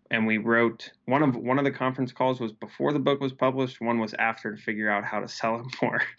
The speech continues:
Um, so, you know, collaboration, I think, can come in a lot of different forms.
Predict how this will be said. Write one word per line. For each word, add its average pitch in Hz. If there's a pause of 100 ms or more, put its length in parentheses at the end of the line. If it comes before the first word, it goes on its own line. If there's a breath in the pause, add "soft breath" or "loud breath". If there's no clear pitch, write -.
(380 loud breath)
Um, 143 (380 loud breath)
so, 135 (160)
you 156
know, 131
collaboration, 151
I 135
think, 131
can 123
come 127
in 113
a 110
lot 110
of 110
different 110
forms. 185